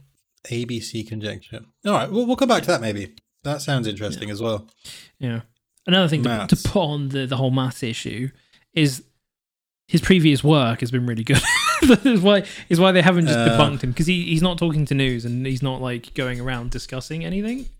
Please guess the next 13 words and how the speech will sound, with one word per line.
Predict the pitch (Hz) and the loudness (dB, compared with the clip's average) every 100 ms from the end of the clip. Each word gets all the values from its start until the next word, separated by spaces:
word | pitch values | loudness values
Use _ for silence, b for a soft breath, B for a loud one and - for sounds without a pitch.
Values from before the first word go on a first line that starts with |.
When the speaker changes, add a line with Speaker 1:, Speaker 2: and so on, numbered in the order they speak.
| _ _ _ _ - | _ _ _ _ -6
Speaker 2:
um, | 131 123 | -2 0
Speaker 1:
Right. | 113 104 101 | 0 0 -2
Speaker 2:
which | 131 - - - - - _ _ _ _ | -6 -8 -10 -10 -10 -14 _ _ _ _
is | 135 | -8
a | |
bit | 131 131 | -8 -6
strange. | - 120 101 123 - - _ _ _ - | -4 -4 -6 -12 -12 -18 _ _ _ -4
Um, | 147 135 135 131 123 - - | -2 -2 -4 -6 -8 -12 -10
but | 143 135 - _ - | -8 -8 -10 _ -4
the | 151 156 | 0 0
issue | - 135 | -2 -6
being | 127 139 127 127 | -4 -4 -4 -6
is | 120 120 127 | -8 -10 -12